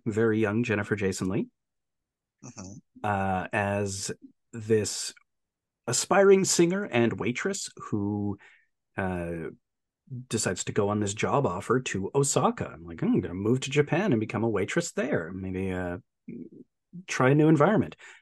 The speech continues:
Speaker 1: But it turns out she's actually being hired into sex work by the Yakuza.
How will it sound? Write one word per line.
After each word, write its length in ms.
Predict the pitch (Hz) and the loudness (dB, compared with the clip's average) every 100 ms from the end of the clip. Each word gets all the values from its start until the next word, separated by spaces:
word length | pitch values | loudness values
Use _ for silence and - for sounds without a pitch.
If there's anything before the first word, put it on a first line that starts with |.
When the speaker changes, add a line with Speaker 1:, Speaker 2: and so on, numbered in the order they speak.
| _ | _
Speaker 1:
But 80 | 185 | -2
it 80 | 196 | 2
turns 240 | 214 202 | 2 6
out 120 | 185 - | 4 4
she's 300 | 143 131 - _ _ _ | 2 2 -2 _ _ _
actually 400 | 131 - 139 123 | 0 2 6 6
being 220 | 120 113 | 8 6
hired 380 | 104 107 107 104 | 4 0 2 0
into 280 | 95 92 110 | -4 -6 -4
sex 340 | - 175 - | -2 -2 0
work 180 | 92 - | -2 0
by 140 | 92 | -2
the 140 | 85 120 | 0 0
Yakuza. 400 | 147 147 87 | 0 0 -8